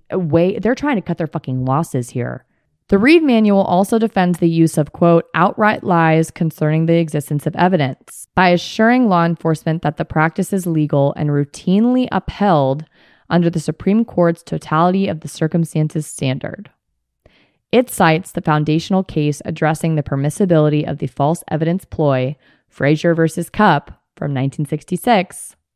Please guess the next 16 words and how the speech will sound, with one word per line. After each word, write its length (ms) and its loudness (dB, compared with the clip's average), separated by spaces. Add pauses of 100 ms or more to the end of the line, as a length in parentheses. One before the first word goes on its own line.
(500)
in 100 4
which 240 0
the 100 -4
defendant 640 0
brought 140 0
a 60 0
habeas 400 -2
corpus 360 -6
action 380 -4
to 60 -4
challenge 400 -4
his 120 -6
murder 200 0
conviction 420 -4
in 140 -2
Oregon. 480 -6